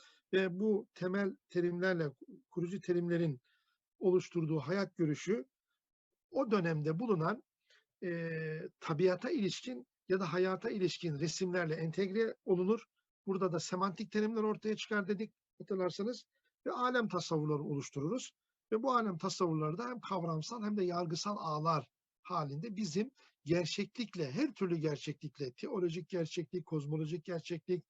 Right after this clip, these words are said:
fiziksel gerçeklik, matematiksel gerçeklik, toplumsal gerçeklik, bireysel, ahlaksal ge-, neyse yani tarihsel ge-, her türlü gerçeklikle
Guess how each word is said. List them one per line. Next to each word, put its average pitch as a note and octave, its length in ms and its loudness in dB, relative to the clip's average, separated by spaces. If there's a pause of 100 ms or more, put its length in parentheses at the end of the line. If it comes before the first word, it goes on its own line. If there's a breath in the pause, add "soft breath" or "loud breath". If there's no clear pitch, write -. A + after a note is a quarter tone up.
(280 soft breath)
fiziksel E3 540 -4
gerçeklik, E3+ 540 -6
matematiksel D3+ 640 -6
gerçeklik, F3 580 -4
toplumsal D#3 520 -6
gerçeklik, F3+ 580 -2 (520 soft breath)
bireysel, D#3+ 540 2
ahlaksal D#3 540 -4
ge-, A3 160 -8
neyse D4+ 360 2
yani G3 360 2
tarihsel E3 420 0
ge-, F3+ 100 0
her D4 220 -4
türlü G3+ 200 -2
gerçeklikle G3+ 840 -2